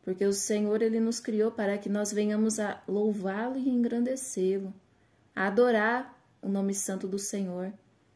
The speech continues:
Por isso que na palavra do Senhor tem uma parte que fala que o Senhor é Espírito, e assim o Senhor procura verdadeiros adoradores que lhe adorem em espírito e em verdade.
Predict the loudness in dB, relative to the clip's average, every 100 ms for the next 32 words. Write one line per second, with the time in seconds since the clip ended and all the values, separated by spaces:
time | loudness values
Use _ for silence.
0 | _ -4 0 0 -2 -2 -2 -2 -2 -2
1 | -2 -4 -4 -4 -4 -6 -6 -6 -6 -6
2 | -8 -6 -4 -4 -4 -8 -6 -4 -2 -2
3 | -2 -2 -6 -6 -4 -4 -6 -10 _ _
4 | _ _ -4 0 0 0 2 2 2 2
5 | 2 0 0 0 0 0 0 4 6 6
6 | 4 0 2 2 4 4 2 0 0 2
7 | 2 2 0 0 0 -2 -6 -4 0 2
8 | 0 -2 0 2 2 0 -2 -4 -4 -4
9 | -4 -8 -18